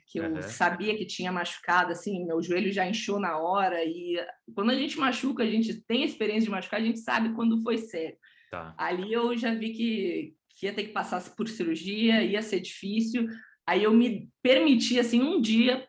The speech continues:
Speaker 1: pra desabar, um dia pra chorar, pra ficar mal. No outro dia, eu levantei de manhã, eu, "Pô, o que que eu posso fazer além do joelho? Eu posso treinar braço, eu posso treinar abdômen, eu posso", sabe? E já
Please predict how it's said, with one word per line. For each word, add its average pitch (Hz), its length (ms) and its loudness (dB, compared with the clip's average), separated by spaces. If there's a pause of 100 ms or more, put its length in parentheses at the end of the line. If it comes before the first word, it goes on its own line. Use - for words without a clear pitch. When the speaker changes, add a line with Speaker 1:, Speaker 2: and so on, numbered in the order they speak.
Speaker 1:
pra 208 220 6
desabar, 214 520 2 (140)
um 226 180 4
dia 220 280 4
pra 226 240 -4
chorar, 190 560 2
pra 214 120 -2
ficar - 380 -4
mal. 95 480 -2 (400)
No 262 220 8
outro 262 360 2
dia, 214 460 -2
eu 233 80 2
levantei 233 480 0
de 226 100 -4
manhã, 226 320 0
eu, 226 140 0
"Pô, 208 140 -4
o 185 100 -6
que - 160 -4
que 339 100 -6
eu 247 80 -4
posso 233 240 -8
fazer 220 600 -4 (420)
além 226 260 8
do 233 80 10
joelho? 190 320 2
Eu - 120 -8
posso 190 220 -4
treinar 226 280 0
braço, 202 460 2
eu 156 100 -10
posso 214 460 -4
treinar 220 280 2
abdômen, 208 580 2
eu 165 80 -14
posso", 180 300 -6
sabe? 226 380 -2
E 226 60 6
já 220 160 4